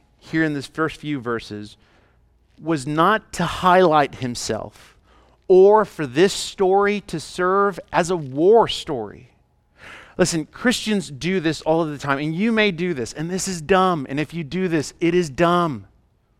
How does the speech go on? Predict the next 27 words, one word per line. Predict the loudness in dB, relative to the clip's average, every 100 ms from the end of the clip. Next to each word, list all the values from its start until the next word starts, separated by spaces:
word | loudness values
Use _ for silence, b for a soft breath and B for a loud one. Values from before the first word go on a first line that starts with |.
| _ _ _ _ _ _ b b 2
Where | 2
you | 4 2 2 2 2 -2 _
talk | 0 4 4 4
about | 4 6 6 2
your | -6
story, | -6 -4 0 0 0
your | -2 -4
testimony, | -4 0 4 4 0 -4 -2 -4 -6 -8 -12 B B B
and | 0 0
you | 0 -4
treat | -8 -4 -2 -2 -4
your | -2 -2 0
sin | -4 0 2 2 0 -2
or | -2
your | -2 -2
previous | -2 -2 0 -2 -4
experience | -6 -6 4 6 6 4 0
like | 0
it's | 2 2
some | 2 2 2 0
war | 6 6
story. | 6 0 0 0 -2 -8 -18 B B B -8
"Check | 2 4 6
out | 6 8
what | 6 8
I | 8 6
did. | 4 0